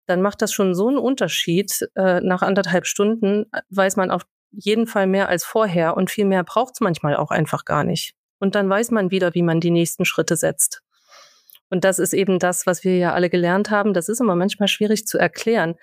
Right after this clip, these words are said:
Klar, wir hören zu, aber wir sind professionelle Zuhörer. Äh, das muss man lernen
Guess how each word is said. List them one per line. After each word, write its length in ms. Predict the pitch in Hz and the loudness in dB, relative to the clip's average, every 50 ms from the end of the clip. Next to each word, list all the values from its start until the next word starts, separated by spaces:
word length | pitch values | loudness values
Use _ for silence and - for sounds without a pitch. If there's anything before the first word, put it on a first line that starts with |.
| - - - - - - - - _ _ - | -18 -18 -16 -16 -16 -16 -18 -20 _ _ -10
Klar, 340 | - - 240 226 180 170 170 | -4 -2 0 0 0 0 0
wir 180 | 170 165 151 | 0 0 0
hören 300 | 180 190 180 175 170 170 | 0 2 2 2 0 -2
zu, 500 | - - - 240 214 202 196 220 285 277 - - _ _ _ _ _ _ - | -2 -2 -2 0 2 2 2 2 0 -2 -2 -6 _ _ _ _ _ _ -6
aber 440 | - 185 185 185 180 190 185 185 190 | -4 -2 0 0 0 0 0 0 0
wir 120 | 202 202 185 | 0 0 2
sind 400 | 190 202 196 190 190 190 - - _ _ _ - | 2 2 2 2 0 -2 -6 -12 _ _ _ -6
professionelle 680 | - - 254 254 - 190 - 196 175 170 156 156 165 | -2 0 0 2 0 0 0 2 2 2 2 2 0
Zuhörer. 720 | 165 - - 202 180 156 160 170 156 147 151 147 147 165 175 - _ _ - | 0 0 -2 -2 0 0 0 2 2 2 2 0 0 0 -4 -8 _ _ -2
Äh, 120 | - 190 | 0 0
das 180 | 180 175 175 214 | 2 0 0 0
muss 140 | 214 - | -2 0
man 160 | - 196 190 196 | 0 0 2 2
lernen 600 | 196 214 226 233 208 165 147 147 147 156 160 | 2 2 2 2 2 0 0 0 -2 -4 -6